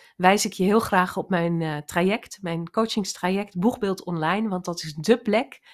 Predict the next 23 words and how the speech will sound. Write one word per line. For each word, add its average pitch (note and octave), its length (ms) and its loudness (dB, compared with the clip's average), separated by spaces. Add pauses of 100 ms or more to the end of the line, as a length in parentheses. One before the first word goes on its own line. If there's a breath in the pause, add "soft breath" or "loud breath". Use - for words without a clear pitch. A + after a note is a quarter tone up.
(320 loud breath)
waarin F3 360 0
we E3+ 60 -4
samen G3 360 0
gaan E3+ 200 -2
kijken, E3+ 380 -8
"Oké, D#3+ 400 -4 (1000)
hoe G3 340 2
gaan F3 240 4
we F#3 60 2
dat D#3 180 -2
verhaal C#3+ 320 -4
dan D3 160 -8
elke D3+ 280 -10
keer C#3+ 180 -8
vertellen?" C3+ 460 -12 (880)
Waarin F3 360 4
we E3+ 120 2
alle F#3 260 6
voorbeelden F3+ 680 0
gaan D#3+ 340 -8
opgraven E3 760 -4
die E3+ 140 -4
er, D#3 300 -6